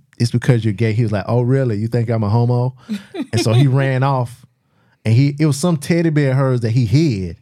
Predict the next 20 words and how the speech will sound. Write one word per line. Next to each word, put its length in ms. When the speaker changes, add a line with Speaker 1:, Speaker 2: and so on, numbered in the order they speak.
Speaker 1:
And 100
he 140
had, 220
he 80
was 80
like, 180
"Ah, 340
you 100
see, 200
I 80
got 260
it, 40
got 180
it." 60
He 100
threw 260
it 60
in 80
the 60
water. 460